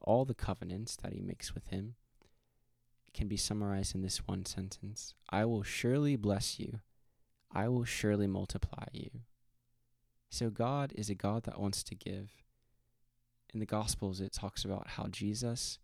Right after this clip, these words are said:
did not come to be served, but to serve.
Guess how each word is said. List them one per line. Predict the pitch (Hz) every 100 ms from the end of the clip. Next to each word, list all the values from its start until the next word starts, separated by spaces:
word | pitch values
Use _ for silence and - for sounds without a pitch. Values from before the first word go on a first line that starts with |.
| _ - _
did | - 123
not | 135 -
come | - 110 113 117 127 -
to | - 95
be | 101 110
served, | 107 - 107 110 98 -
but | - 117
to | - 101
serve. | - 113 117 - -